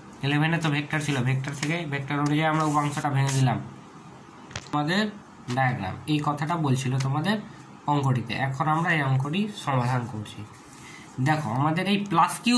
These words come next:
থেকে এই plus কিউ আধান, এই plus কিউ থেকে এই plus কিউ আধানের দূরত্বটা আমাদের প্রথমে লাগবে। অর্থাৎ plus কিউ থেকে, plus কিউ আধানের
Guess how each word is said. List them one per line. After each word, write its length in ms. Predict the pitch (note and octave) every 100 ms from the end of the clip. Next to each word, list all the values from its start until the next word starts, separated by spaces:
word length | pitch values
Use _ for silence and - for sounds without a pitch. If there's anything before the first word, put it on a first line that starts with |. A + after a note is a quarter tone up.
| A#3
থেকে 200 | F3 C3+ D#3 - - - - - -
এই 120 | A3 A3
plus 200 | G#3 F#3 -
কিউ 180 | D#3+ C#3+ C3
আধান, 220 | A#2 A2+ -
এই 140 | D3 E3
plus 180 | F3+ F3+
কিউ 140 | - D#3
থেকে 220 | D3 D#3 F3+
এই 60 | D#3+
plus 180 | D3 C#3+
কিউ 120 | D3 C#3
আধানের 320 | C3 C3+ D#3 C3+
দূরত্বটা 400 | C3 C3 C3 B2+
আমাদের 240 | A#2+ C3+ C3+
প্রথমে 320 | A#2+ - D3+ F3+ - - - - - A2+ A2+ A#2+
লাগবে। 320 | G#2+ G2+ G2 -
অর্থাৎ 220 | B2+ C#3+ C3+ -
plus 200 | C3 C3
কিউ 180 | - E3+ E3+ -
থেকে, 300 | D3 - B2 C#3 C#3 - - - - - - - - - - - - - - - - - - - -
plus 200 | C3+ C#3 -
কিউ 200 | F#3 F3 D#3
আধানের 440 | D3 B2+ B2 C#3